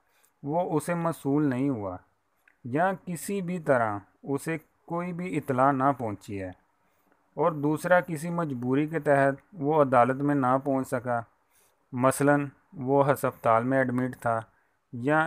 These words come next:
इसलिए अदालत नहीं पहुंच सका, या वो बाहर के मुल्क था जबकि उसे इतला नहीं पहुंच सकी। इन सूरत हाल को मद्देनज़र रखते हुए वो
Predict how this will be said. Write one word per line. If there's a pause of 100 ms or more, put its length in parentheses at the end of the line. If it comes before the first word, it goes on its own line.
(140)
इसलिए (640)
अदालत
नहीं
पहुंच
सका, (340)
या
वो
बाहर
के
मुल्क
था (160)
जबकि
उसे
इतला
नहीं
पहुंच
सकी। (880)
इन
सूरत
हाल
को
मद्देनज़र
रखते
हुए (460)
वो